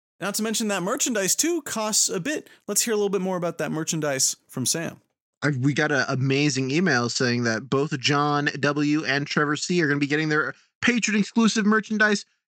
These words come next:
Speaker 2: Congrats to you both. Maybe you're gonna be having it as, as listening to this episode. Who
Speaker 1: I,
Speaker 2: knows?
Speaker 1: I hope so. I mean, it was a cool email to get. I didn't even know we would get an email about patrons getting their merch. But please, if you do, reach out with a photo. I wanna see you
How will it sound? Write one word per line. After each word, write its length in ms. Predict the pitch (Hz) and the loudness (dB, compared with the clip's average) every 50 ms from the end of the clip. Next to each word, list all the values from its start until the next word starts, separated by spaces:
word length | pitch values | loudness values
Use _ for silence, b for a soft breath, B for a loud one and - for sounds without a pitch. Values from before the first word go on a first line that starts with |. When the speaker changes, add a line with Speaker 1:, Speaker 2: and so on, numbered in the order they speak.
| - | -2
Speaker 2:
Congrats 680 | - - 220 226 214 156 - 180 202 214 214 202 - - | 2 4 4 4 4 2 2 4 4 4 4 2 -2 -2
to 100 | - 214 | 2 4
you 120 | 202 202 190 | 4 4 4
both. 260 | 160 185 185 190 - _ _ _ - | 4 2 2 0 -2 _ _ _ 2
Maybe 300 | 147 160 196 262 262 349 | 2 4 4 2 0 0
you're 140 | 349 339 233 | 2 2 4
gonna 140 | 214 214 214 | 4 4 4
be 140 | 202 208 190 | 4 2 2
having 460 | 156 - 165 156 170 208 247 233 202 | 2 2 2 4 4 2 2 0 0
it 180 | 151 117 101 _ _ _ _ - | 0 -2 -4 _ _ _ _ 0
as, 260 | - 151 156 147 127 - - | 0 2 2 0 -4 -2 0
as 300 | 139 143 165 190 190 160 160 | 4 4 6 4 4 2 0
listening 280 | 175 175 - 196 180 | -2 -2 0 -2 -2
to 80 | 160 165 | -2 0
this 140 | 170 165 - | -2 0 2
episode. 420 | 190 196 - 226 196 - 165 151 143 | 2 2 2 0 0 0 0 0 2
Who 140 | - 190 240 | 2 2 2
Speaker 1:
I, 160 | 233 214 233 | 4 4 4
Speaker 2:
knows? 300 | 269 214 170 147 131 - - _ - | 4 4 2 2 0 0 -4 _ -4
Speaker 1:
I 80 | 143 139 | -2 0
hope 220 | 143 156 202 - | 2 2 2 2
so. 380 | - - 156 131 117 120 147 156 - - - - | 2 2 2 2 2 0 -2 -2 -2 -2 0 0
I 60 | 151 | 0
mean, 140 | 160 165 170 | 0 0 0
it 40 | 180 | 0
was 80 | 175 | 0
a 40 | 170 | 0
cool 200 | 165 - 277 269 | 0 0 -2 0
email 220 | 247 233 233 226 208 | -2 -2 -2 -2 -2
to 40 | 170 | 0
get. 80 | 180 214 | 0 0
I 40 | 170 | 0
didn't 120 | 202 240 | 0 0
even 140 | 247 202 170 165 | 0 0 0 0
know 100 | 180 190 | 0 0
we 100 | 180 180 | 0 0
would 140 | 160 139 135 135 | -2 -2 -2 0
get 180 | 170 202 165 - | 0 -2 -2 -2
an 100 | 147 135 | -4 -2
email 380 | 127 123 120 117 110 107 107 107 | -2 -2 -2 -2 -2 -2 -2 -4
about 400 | 123 117 123 127 127 127 117 - | -4 -2 0 0 0 0 -4 -4
patrons 400 | - 127 117 104 - 120 113 104 | -6 -6 -4 -4 -4 -6 -6 -6
getting 200 | - 113 113 107 | -6 -6 -6 -6
their 100 | 104 101 | -6 -6
merch. 380 | 98 104 135 147 131 - - - | -6 -6 -6 -6 -6 -8 -10 -8
But 260 | - 127 113 104 95 - | -6 -6 -6 -6 -8 -8
please, 360 | - 151 202 233 233 185 143 139 | -6 -4 -4 -2 -2 -2 -2 -2
if 220 | 147 156 - - | -2 -4 -6 -4
you 100 | 190 165 | -6 -4
do, 140 | 135 180 202 | -4 -4 -4
reach 200 | 170 180 196 - 226 | -4 -4 -4 -2 -2
out 100 | 196 185 | -2 -2
with 60 | 180 139 | -4 -4
a 40 | |
photo. 460 | 113 - - 165 170 190 202 233 240 226 | -4 -4 -4 -2 -2 0 0 0 0 0
I 80 | 160 | -2
wanna 160 | 143 156 156 139 | -2 -2 0 0
see 200 | - - - 196 | 0 0 0 0
you 460 | 185 165 156 175 196 220 254 240 - | -2 -4 -4 -4 -4 -4 -4 -6 -8